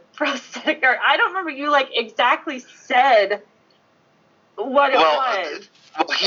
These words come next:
Speaker 1: And
Speaker 2: 'cause, like, we had, uh, other celebrities, we, the, the other ce-, uh, uh, not, not
Speaker 1: It
Speaker 2: to
Speaker 1: was like they
Speaker 2: say
Speaker 1: have you sign body parts or something like that
Speaker 2: E-, e-, exact-,
Speaker 1: is what
Speaker 2: and
Speaker 1: it
Speaker 2: he did,
Speaker 1: was.
Speaker 2: he wasn't understanding.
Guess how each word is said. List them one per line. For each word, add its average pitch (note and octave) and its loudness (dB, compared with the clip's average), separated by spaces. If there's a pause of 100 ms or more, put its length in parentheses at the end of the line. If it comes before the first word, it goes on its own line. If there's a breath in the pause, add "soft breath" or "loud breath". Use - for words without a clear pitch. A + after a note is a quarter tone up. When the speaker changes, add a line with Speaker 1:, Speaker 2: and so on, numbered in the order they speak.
Speaker 1:
And B3 -2
Speaker 2:
'cause, - -2
like, E3+ 0 (1120)
we F#3 -8
had, D#3+ 2 (100)
uh, B2 2
other C3+ 2
celebrities, G2 -2
we, A#2+ -2 (400)
the, - -20 (400)
the - -14 (600 loud breath)
other E3+ 0
ce-, - -4
uh, B2+ -4
uh, A#2 2 (180)
not, B2 -4
not C3+ 2
Speaker 1:
It - -10
Speaker 2:
to D4 0
Speaker 1:
was F4+ -2
like F4+ 0
they F4+ 0
Speaker 2:
say E4+ 2
Speaker 1:
have E4+ 4
you D#4+ -4
sign C#4+ 0
body B3+ 0
parts - -4
or F3+ -4
something G3 -4
like F3 -2
that F3 2 (160)
Speaker 2:
E-, C#3+ 2
e-, C#3+ -10
exact-, C3+ -2 (140)
Speaker 1:
is A#3+ -8
what B3 0
Speaker 2:
and - 2
Speaker 1:
it D#3 -6
Speaker 2:
he G#3 -2
did, F#3 2
Speaker 1:
was. E3+ -10
Speaker 2:
he F#3+ -2
wasn't F#3+ 0
understanding. E3 0